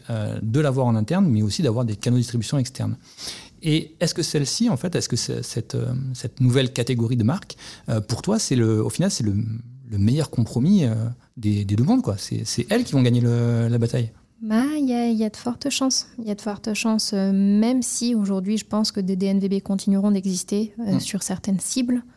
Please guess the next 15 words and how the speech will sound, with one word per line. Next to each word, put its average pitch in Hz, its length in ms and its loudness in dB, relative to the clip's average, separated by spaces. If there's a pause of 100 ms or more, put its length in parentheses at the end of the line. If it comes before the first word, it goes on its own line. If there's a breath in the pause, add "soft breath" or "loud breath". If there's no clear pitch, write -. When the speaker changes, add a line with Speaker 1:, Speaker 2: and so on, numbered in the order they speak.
(320 soft breath)
Speaker 2:
Euh, 196 340 0
les 202 140 4
zone-, 208 380 4
les 190 500 2
O 220 200 2
N 208 280 4
V 196 160 4
B, 190 100 2 (1040 soft breath)
à 208 120 2
mon 196 140 6
sens, 240 460 0
euh, 185 540 2 (200)
ont 190 320 2 (380)
en 220 160 4
effet 208 460 0